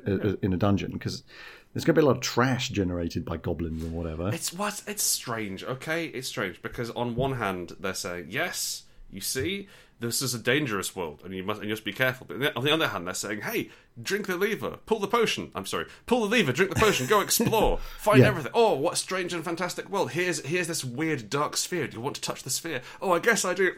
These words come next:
Speaker 1: Mm, idiot."
Speaker 2: Yeah.
Speaker 1: "Don't interact with the world I made for you." And it's this, it's
Speaker 2: <laughs>
Speaker 1: this weird sort of, it's like, it's treating players like weird bratty subs.
Speaker 2: Mm. And I mean, like,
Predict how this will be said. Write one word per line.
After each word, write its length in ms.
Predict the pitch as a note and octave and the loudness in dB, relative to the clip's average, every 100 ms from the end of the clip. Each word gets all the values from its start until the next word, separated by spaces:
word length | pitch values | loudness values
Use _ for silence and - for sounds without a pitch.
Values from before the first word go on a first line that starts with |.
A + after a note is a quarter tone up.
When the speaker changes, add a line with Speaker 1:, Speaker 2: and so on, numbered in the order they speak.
| - | 0
Speaker 1:
Mm, 360 | F4 D#4 C4 D4 | 2 4 4 4
idiot." 380 | A3 A3 A#3 A3+ - - - - - - | 6 8 8 6 -2 -18 -20 -20 -18 4
Speaker 2:
Yeah. 320 | D3+ A2+ F#2 - - - - - - - - - - | 10 10 8 0 -10 -20 -20 -20 -20 -20 -20 -12 0
Speaker 1:
"Don't 180 | C#4 A#3+ | 2 4
interact 300 | A3+ A#3 A#3+ | 8 10 10
with 80 | G3+ | 8
the 60 | |
world 320 | F3+ A#3 C4+ | 10 10 10
I 80 | A3 | 10
made 240 | G3 F#3+ C#3 | 8 8 8
for 140 | - | 4
you." 380 | F#3 F#3+ A#3 A3 - B2+ | 4 4 2 -2 -4 -4
And 100 | - | 0
it's 160 | C#3 - | 0 0
this, 220 | - - A3+ | -2 0 2
it's 180 | D#3+ - | 4 4
Speaker 2:
<laughs> 0 | |
Speaker 1:
this 140 | E3 C#3+ | 2 2
weird 300 | D3+ E3 D#3+ | 4 4 4
sort 220 | - C#3+ | 0 0
of, 140 | A#2+ - | -2 -4
it's 360 | C#3+ - - | -4 -4 -6
like, 380 | C3+ B2+ A#2+ - - - - - | -2 -2 -4 -14 -20 -20 -20 -18
it's 100 | C3+ - | -16 -6
treating 360 | - - C3 | -2 -2 -2
players 340 | B2+ C#3+ C3 A2+ | -2 2 2 2
like 220 | A2+ - | -2 -2
weird 320 | A2 A#2 G#2+ | 0 0 2
bratty 360 | A#2 B2 - A#2+ | 4 2 2 -2
subs. 560 | - C3 F2+ - - - - | 0 0 0 -4 -4 -8 8
Speaker 2:
Mm. 360 | C3 B2 A2+ G#2 - - - - - - - | 12 12 12 6 -8 -20 -20 -20 -20 -14 0
And 140 | C3+ | 2
I 60 | C3+ | 4
mean, 320 | C#3+ C#3+ C#3+ | 2 0 2
like, 300 | C#3 D3 - | 2 0 -4